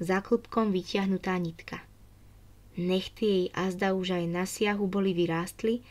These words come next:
a tvár jej bola zvráskavená ako zoškvarený remeň. „Vitaj, Matej, vitaj,“ volá na ňo chrapľavým hlasom. „Hoj,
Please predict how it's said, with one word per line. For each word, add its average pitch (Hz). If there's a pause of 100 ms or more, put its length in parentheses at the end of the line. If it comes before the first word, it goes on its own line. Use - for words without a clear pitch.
(300)
a -
tvár 214
jej 247
bola 220
zvráskavená 226
ako 180
zoškvarený 185
remeň. 160 (1040)
„Vitaj, 233
Matej, 180 (720)
vitaj,“ 214 (400)
volá 220
na 202
ňo 214
chrapľavým 180
hlasom. 170 (1600)
„Hoj, 202